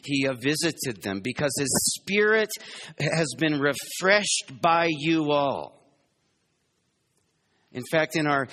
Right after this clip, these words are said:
in our, uh, passage for today, when he talks about his desire to enjoy their company,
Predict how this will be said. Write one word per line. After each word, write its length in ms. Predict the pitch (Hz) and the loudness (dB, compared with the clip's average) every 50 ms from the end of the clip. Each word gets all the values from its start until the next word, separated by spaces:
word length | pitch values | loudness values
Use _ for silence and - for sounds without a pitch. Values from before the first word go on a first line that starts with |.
| - - - | -10 -10 -4
in 160 | - 143 143 | -2 -2 0
our, 200 | 143 139 135 135 135 | 2 2 2 2 2
uh, 260 | 127 131 127 127 123 | 2 2 2 0 0
passage 440 | 110 - - 151 160 160 - 165 143 - | -2 0 0 0 2 2 0 -2 -2 -2
for 100 | - 156 | -4 -6
today, 300 | 139 143 131 151 170 175 | -4 -2 0 0 2 2
when 140 | 165 143 127 | 2 0 0
he 80 | 120 | -2
talks 220 | 113 127 139 139 - 135 | 0 -2 -2 -2 -2 -2
about 160 | 135 139 135 | -4 -2 -2
his 140 | 131 127 113 | -2 -4 -6
desire 420 | - 120 110 123 127 143 151 147 | -6 -6 -2 -2 0 0 0 -2
to 140 | 131 123 117 | -2 -2 -2
enjoy 400 | 117 120 107 117 120 127 139 143 | -2 -4 -4 -4 -2 -2 -2 -2
their 180 | 135 135 127 | -2 -2 -4
company, 560 | - - - 151 151 - 135 98 92 90 90 | -4 -4 -6 -6 -6 -6 -6 -6 -6 -6 -8